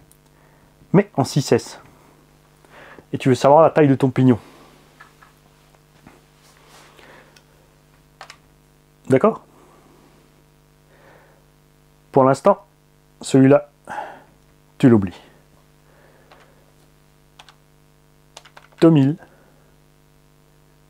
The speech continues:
fois quatre, là c'est relativement facile, égale huit mille tours. Mille six cents fois six égale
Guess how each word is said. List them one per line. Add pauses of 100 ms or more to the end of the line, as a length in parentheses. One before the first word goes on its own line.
(760)
fois (800)
quatre, (280)
là
c'est
relativement
facile,
égale (180)
huit
mille
tours. (2000)
Mille
six
cents (3250)
fois
six (1600)
égale